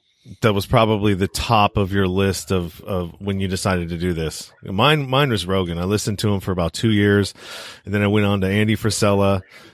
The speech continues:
and, uh, and they all talk about just do it, just do it, start it, whatever. And, you know, I was al-, I always got stuck in the, uh,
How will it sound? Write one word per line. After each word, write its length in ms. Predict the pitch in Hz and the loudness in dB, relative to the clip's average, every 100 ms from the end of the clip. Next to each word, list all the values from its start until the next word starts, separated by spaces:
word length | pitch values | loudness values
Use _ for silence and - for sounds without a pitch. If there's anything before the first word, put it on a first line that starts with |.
| _ - | _ -4
and, 320 | 104 98 95 | -2 0 0
uh, 420 | 95 92 90 87 - | 0 0 -2 -4 -4
and 140 | 101 | -2
they 140 | 107 | 0
all 240 | 107 113 113 | 4 4 2
talk 320 | - 110 107 | 2 0 0
about 400 | 101 101 98 95 - _ _ _ - 92 | -2 0 0 -2 -6 _ _ _ -20 -4
just 280 | 123 113 | -2 0
do 200 | 110 120 | 2 4
it, 180 | 113 107 | 4 2
just 240 | 101 107 104 | -2 -4 0
do 240 | 110 110 | 2 4
it, 200 | 110 - | 2 0
start 360 | - 110 104 107 | -2 2 2 2
it, 120 | 104 | 0
whatever. 480 | 104 104 101 104 101 | -2 0 0 0 -2
And, 380 | 107 98 95 | -4 -6 -6
you 120 | 110 98 | -6 -4
know, 100 | 98 | -2
I 140 | 101 | 0
was 180 | 104 101 | 0 0
al-, 220 | 104 107 | 0 0
I 100 | 113 | 0
always 260 | 117 123 107 | 2 4 2
got 200 | 117 95 | 0 -2
stuck 500 | - - 127 110 - | -4 0 2 2 0
in 160 | 104 | -2
the, 220 | 101 101 95 | 0 0 2
uh, 240 | 90 87 | 0 -2